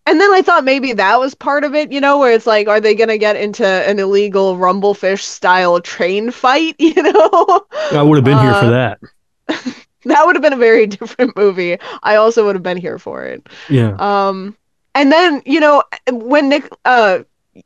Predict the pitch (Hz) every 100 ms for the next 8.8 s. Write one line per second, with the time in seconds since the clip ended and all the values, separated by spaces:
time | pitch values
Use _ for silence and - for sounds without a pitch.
0 | _ _ - 247 226 214 226 240 240 214
1 | 208 202 190 - _ _ - 208 - 185
2 | 190 196 196 170 170 170 165 165 170 180
3 | - 180 170 180 185 190 180 175 175 -
4 | 190 185 180 170 262 285 370 330 262 311
5 | 330 269 254 240 226 208 190 - 208 214
6 | 185 180 185 _ _ _ _ _ _ 196
7 | 214 226 202 190 185 190 196 208 208 208
8 | 208 196 208 202 - 208 214 202